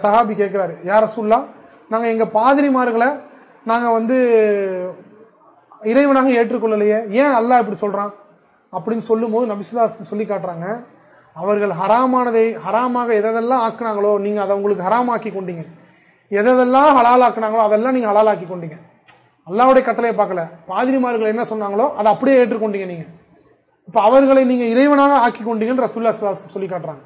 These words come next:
அப்ப ஒரு கட்டளை வருதுன்னு சொன்னா, அது அல்லாஹ்விடம் இருந்து, தூதரிடம் இருந்து வருதா அப்படின்னு பார்க்க வேண்டியது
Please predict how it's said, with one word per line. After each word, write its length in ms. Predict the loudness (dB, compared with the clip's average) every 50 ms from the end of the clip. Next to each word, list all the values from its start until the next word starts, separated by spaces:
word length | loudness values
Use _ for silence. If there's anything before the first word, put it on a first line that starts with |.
| _ _ _ _ -20 -20 -20 _ _ _ _ _ _ _ _ _ _ _ _ _ _ _
அப்ப 420 | -10 -4 -2 0 0 0 -2 -4 -12 -20 -20 _ _ _ _ _ _ _ _ _ _ _ _ _ _ _ -12 -8
ஒரு 200 | -6 -4 -4 -2
கட்டளை 440 | -2 -2 0 2 4 4 4 4
வருதுன்னு 280 | 4 4 2 2 2 -2
சொன்னா, 360 | -4 -6 -8 -6 -4 -2 -2
அது 60 | 0
அல்லாஹ்விடம் 580 | 0 -2 -2 0 0 2 2 2 0 0 -2 -2
இருந்து, 340 | -4 -4 -4 -4 -2 -2 -2
தூதரிடம் 440 | -4 -4 -4 -2 0 0 0 0 0
இருந்து 380 | -2 -2 -2 -4 -4 -2 -4
வருதா 460 | -4 -2 -2 0 2 4 4 4 2 -2 -8 -18 -20 _ _ _ _ _ _ -20
அப்படின்னு 420 | -16 -8 -4 -4 -2 -2 -4 -4
பார்க்க 380 | -2 -2 -2 -2 -2 0 0 0
வேண்டியது 640 | 2 0 0 -2 -2 -2 0 0 0 0 0 -2 -6